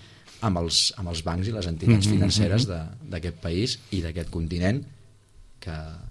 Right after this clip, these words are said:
Speaker 1: ja podem veure cada dia la, la negra història que surt als mitjans de comunicació.
Speaker 2: Eh, ens queden vuit minuts.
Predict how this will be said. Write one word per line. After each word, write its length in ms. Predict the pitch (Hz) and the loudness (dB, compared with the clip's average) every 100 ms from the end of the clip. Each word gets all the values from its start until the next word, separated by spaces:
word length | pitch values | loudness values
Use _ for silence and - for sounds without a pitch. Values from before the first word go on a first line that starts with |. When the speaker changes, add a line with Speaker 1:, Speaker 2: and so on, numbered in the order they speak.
| - - 95 | -16 -14 -10
Speaker 1:
ja 120 | 82 | -6
podem 240 | 87 85 | -4 -2
veure 240 | 85 85 82 | -2 -2 -4
cada 220 | 85 85 | -4 -4
dia 240 | 85 87 | -2 -4
la, 320 | 85 85 82 85 | -4 -6 -8 -8
la 120 | 92 | -4
negra 220 | 90 90 90 | -2 0 0
història 400 | 85 - 87 92 | -2 -2 -2 -2
que 60 | |
surt 200 | 92 98 92 | -2 -2 -2
als 100 | 85 | -4
mitjans 280 | 90 87 85 | -4 -4 -4
de 80 | 85 | -4
comunicació. 640 | 87 85 82 80 - 90 | -2 -2 -2 0 2 2
Speaker 2:
Eh, 140 | 104 98 160 131 | 0 -2 4 8
ens 440 | 123 120 117 - | 10 10 8 10
queden 240 | 160 175 | 10 10
vuit 160 | 135 127 | 10 10
minuts. 480 | 117 117 135 - | 10 10 8 6